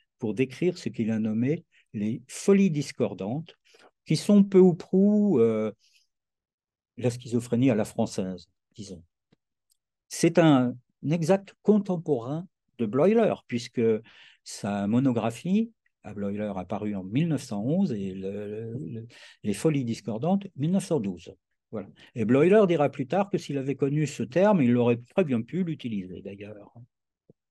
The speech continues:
Le terme, euh, le,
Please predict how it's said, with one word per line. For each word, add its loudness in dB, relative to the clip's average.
Le 0
terme, 0
euh, -4
le, -4